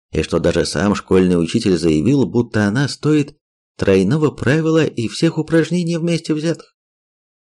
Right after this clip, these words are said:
В эту минуту хозяина вызвали из комнаты, и мы с Джорджем снова обратили взоры к рыбе. Форель была поистине поразительна. Чем больше мы на неё смотрели, тем больше ей дивились.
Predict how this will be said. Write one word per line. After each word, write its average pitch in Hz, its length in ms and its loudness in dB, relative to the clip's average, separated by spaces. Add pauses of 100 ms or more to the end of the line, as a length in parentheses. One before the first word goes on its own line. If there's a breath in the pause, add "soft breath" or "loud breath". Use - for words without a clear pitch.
(140)
В 156 120 2
эту 196 200 2
минуту 160 300 0
хозяина 123 420 0
вызвали 104 340 2
из 90 140 0
комнаты, 92 640 0
и 131 60 2
мы 180 180 2
с - 60 -8
Джорджем 135 440 -2
снова 131 440 -4
обратили 98 640 0
взоры 85 400 2
к - 100 -12
рыбе. 64 440 -4 (580)
Форель 92 480 -2
была 104 280 -2
поистине 90 680 -4
поразительна. - 840 -6 (500)
Чем 85 300 0
больше 98 360 4
мы 92 140 2
на 92 100 2
неё 104 220 4
смотрели, 139 480 -2
тем 95 380 0
больше 165 360 0
ей 165 180 2
дивились. 170 460 0